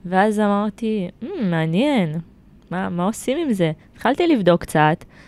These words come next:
וככל שעבר, עברו הימים ובדקתי, הכל פשוט הלך לי כמו חמאה. טל, את לא מבינה בכלל. כאילו מצאתי איפה ללמוד. שכנעתי את ה-, את המאסטר, אה,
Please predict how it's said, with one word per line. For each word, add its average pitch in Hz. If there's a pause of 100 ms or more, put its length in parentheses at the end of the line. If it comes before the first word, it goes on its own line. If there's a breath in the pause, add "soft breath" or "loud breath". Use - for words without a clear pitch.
(340 soft breath)
וככל 180
שעבר, 226
עברו 185
הימים 214
ובדקתי, 175 (160)
הכל 269
פשוט 233
הלך 196
לי 262
כמו 233
חמאה. 180 (160)
טל, 180
את -
לא 196
מבינה 175
בכלל. 165 (580 loud breath)
כאילו 262
מצאתי 247
איפה 208
ללמוד. 160 (240 soft breath)
שכנעתי 233
את 233
ה-, 208 (380)
את 190
המאסטר, 214
אה, 196